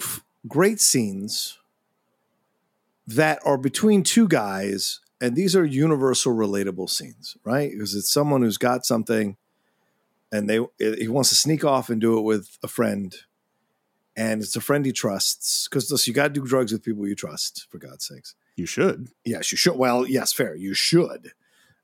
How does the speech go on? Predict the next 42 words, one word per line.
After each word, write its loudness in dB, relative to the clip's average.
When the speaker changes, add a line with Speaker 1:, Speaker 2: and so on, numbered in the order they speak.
Speaker 1:
Um, -2
and -2
so 2
he's 0
having 0
this -2
moment 0
with 0
them. -4
Now, -2
this 4
isn't 4
about 2
them 0
stealing 2
money 2
from -4
anybody. 0
This 0
isn't 2
about 0
them 0
hurting 2
anybody, 0
uh, -2
with -6
their -4
tactics. -6
So 2
this 4
scene 2
is 2
a 0
fun 0
scene 2
between -8
two -6
actors -6
and -14
two -8
characters -8
here. -10